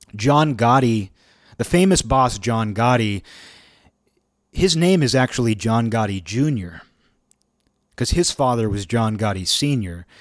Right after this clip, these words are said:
But then John Gotti Junior, who is the John Gotti we all know, but he had a son named John Gotti too. And not two as in the number two, but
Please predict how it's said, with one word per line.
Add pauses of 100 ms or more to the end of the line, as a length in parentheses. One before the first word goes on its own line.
(320)
But
then
John
Gotti
Junior, (300)
who
is
the
John
Gotti
we
all
know, (880)
but
he
had
a
son
named
John
Gotti
too. (800)
And
not
two
as
in
the
number
two, (260)
but